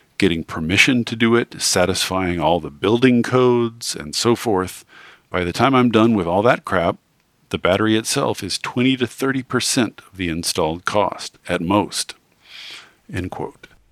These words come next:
In that context, the differences in performance among different chemistries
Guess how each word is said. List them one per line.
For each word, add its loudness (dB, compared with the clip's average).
In 6
that 4
context, 0
the -2
differences 0
in -4
performance -2
among 2
different 0
chemistries 0